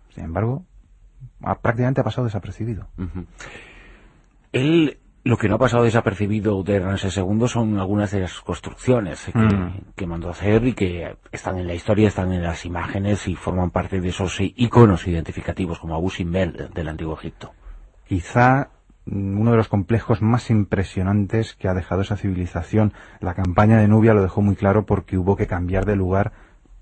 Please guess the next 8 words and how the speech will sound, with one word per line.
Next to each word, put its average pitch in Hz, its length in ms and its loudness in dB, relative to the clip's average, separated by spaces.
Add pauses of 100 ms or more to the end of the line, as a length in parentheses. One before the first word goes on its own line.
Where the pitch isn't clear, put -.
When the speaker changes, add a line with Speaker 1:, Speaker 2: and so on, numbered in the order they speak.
(220)
Speaker 1:
mm, 82 320 -10
tanto 87 300 -2
ese 101 200 -2
gran 98 220 0
templo 110 280 4
como 101 140 2
el 90 80 -2
templo 95 560 2